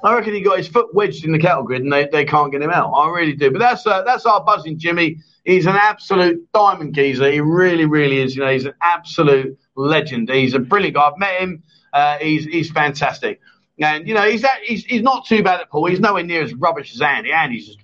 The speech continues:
awful. Uh, I tell you what, Basher's, Basher knows how to hold a cue. Andy, you know those two cues you brought over? Maybe give them to Basher and he'll teach you how to <laughs> use them.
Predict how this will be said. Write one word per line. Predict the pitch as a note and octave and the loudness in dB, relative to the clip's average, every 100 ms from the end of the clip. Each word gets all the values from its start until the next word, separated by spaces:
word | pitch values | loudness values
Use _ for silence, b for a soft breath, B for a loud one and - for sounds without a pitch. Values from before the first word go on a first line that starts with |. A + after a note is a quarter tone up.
| - | 0
awful. | C#3+ C#3+ C3+ G2+ A#2+ B B B | 4 4 2 -4 -6 B B B
Uh, | C#3+ D3 | 0 2
I | D#3+ | 0
tell | - C#4+ | 0 2
you | |
what, | C4+ C4 - | 2 0 0
Basher's, | B3+ B3 A3 E3+ D#3 | -2 0 0 0 -2
Basher | - G#3+ A3+ - | 0 0 0 -2
knows | A3 G3 E3 | -2 0 0
how | |
to | F3+ | -2
hold | E3 E3+ D#3+ | 0 0 -2
a | A2+ | -6
cue. | D#3+ E3 E3+ E3 B B | -2 0 -2 -6 B B
Andy, | G3 A3+ A#3 A#3+ | -2 -2 -2 -6
you | A#3 | -2
know | A#3+ B3+ | 0 2
those | B3 A#3 | 2 0
two | - A3+ | -2 -4
cues | E3 A3+ G#3+ E3+ | -2 -2 -2 -2
you | |
brought | F3+ G3+ G3 G3+ | 2 4 4 2
over? | G#3 | -2
Maybe | B3 C4+ B3 | -2 -4 -2
give | B3 | -2
them | A3+ | 0
to | E3 | 0
Basher | F3 E3+ F#3 | -2 -2 -4
and | F#3+ | -6
he'll | F#3+ | -2
teach | F#3+ F3 | 0 0
you | F3 | 0
how | E3+ | 0
to | D3+ | 0
<laughs> | |
use | D#3+ D#3+ D#3 - | -2 -2 -6 -8
them. | G#2+ - | -10 -10